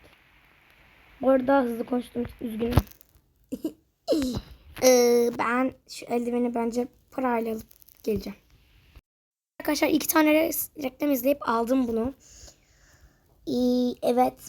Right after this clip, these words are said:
bu kadardı. Bir de örümcek alacağız. Yukarıda yani. Gördüğünüz gibi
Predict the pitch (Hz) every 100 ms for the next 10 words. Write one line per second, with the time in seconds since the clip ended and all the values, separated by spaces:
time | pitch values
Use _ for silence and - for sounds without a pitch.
0 | - 269 - - 233 247 226 220 220 -
1 | 262 254 254 302 269 254 247 - 233 -
2 | - 254 269 - - - - _ - -
3 | _ _ _ _ - _ _ _ - 302
4 | 254 - 262 254 254 247 214 202 202 -
5 | _ _ _ _ _ _ _ _ - -
6 | _ _ _ _ _ _ - - - -
7 | - 262 269 262 254 240 202 214 269